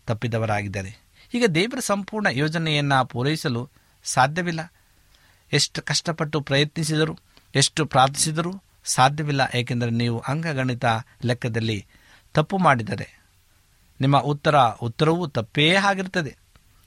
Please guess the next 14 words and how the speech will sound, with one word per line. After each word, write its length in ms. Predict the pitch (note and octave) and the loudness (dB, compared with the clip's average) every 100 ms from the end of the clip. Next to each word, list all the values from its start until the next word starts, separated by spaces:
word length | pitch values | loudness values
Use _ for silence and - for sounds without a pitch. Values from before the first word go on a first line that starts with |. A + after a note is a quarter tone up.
| - | 0
ಆದರೆ 240 | A#2+ A#2+ A2 | 2 2 0
ದೇವರು 260 | C#3 D3 | 0 0
ಹೇಳ್ತಾನೆ, 420 | C#3 C#3 C3+ B2 | -2 0 0 0
"ನನ್ನ 240 | A#2 A2+ B2+ | 0 0 0
ಹಾದಿಯು 480 | C3 D3 D3+ B2 G2+ | 2 2 2 -2 -4
ನಿಮ್ಮ 280 | G2+ A#2+ C3+ | -4 -4 -4
ಹಾದಿಯಲ್ಲ." 500 | F#3 A2 A2 G2+ G2+ - | -4 -4 -4 -4 -6 -6
ಯೆಶಾಯ 400 | B2+ - B2+ B2+ A#2 | -6 0 0 0 0
ಐವತ್ತೈದನೇ 640 | C3 C#3+ C#3+ C#3+ D3 C#3+ | -2 -2 -2 -2 0 -2
ಅಧ್ಯಾಯ 260 | C3+ C#3+ B2+ _ _ _ _ _ _ - | 0 0 -2 _ _ _ _ _ _ 0
ಎಂಟು 260 | D#3 E3 | 0 0
ಮತ್ತು 220 | D3+ C#3 | -4 -2
ಒಂಬತ್ತನೇ 320 | A#2+ B2 B2+ G#2+ | -2 -2 -4 -8
ವಚನದಲ್ಲಿ 360 | A2+ G#2+ G2+ | -6 -8 -8